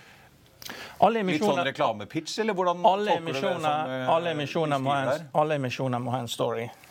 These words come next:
Speaker 1: Eh, og dette her har vært storyen. Dette har vært det beste de har kommet opp med. Og, eh, det har vært nok til å få solgt dette her til åtte prosent rabatt.
Speaker 2: Ja, for de sier det, hvis vi får denne kontrakten da i Brasil, eh, så vil vi få en betydelig økning i både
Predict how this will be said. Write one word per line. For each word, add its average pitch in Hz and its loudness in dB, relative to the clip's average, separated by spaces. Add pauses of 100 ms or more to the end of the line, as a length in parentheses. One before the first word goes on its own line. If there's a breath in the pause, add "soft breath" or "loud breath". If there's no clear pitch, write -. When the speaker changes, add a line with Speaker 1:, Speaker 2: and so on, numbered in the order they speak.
(120)
Speaker 1:
Eh, 143 -2
og 127 -4
dette 131 -2
her 120 0
har 110 -2
vært 113 -4
storyen. 117 -4
Dette 123 -4
har 135 2
vært 127 -2
det 127 -8
beste 139 -2
de 160 -4
har 131 0
kommet 160 -4
opp 175 -4
med. 226 -2 (460 loud breath)
Og, 143 4
eh, 131 0 (320)
det 165 6
har 131 4
vært 123 -4
nok 131 -6
til 113 -2
å 113 -2
få 123 -4
solgt - -4
dette 139 -2
her - 0
til - -8
åtte - -10
prosent 123 -8
rabatt. - -6
Speaker 2:
Ja, 127 2
for 131 -6
de 135 0
sier 113 0
det, 107 2
hvis 95 -4
vi 101 0
får 92 0
denne 90 -2
kontrakten 95 -4
da 90 2
i 90 -2
Brasil, 139 -2
eh, 131 -2
så 120 -2
vil 113 -4
vi 117 -4
få 113 -2
en 113 -4
betydelig 101 0
økning 95 -8
i 98 -4
både 87 0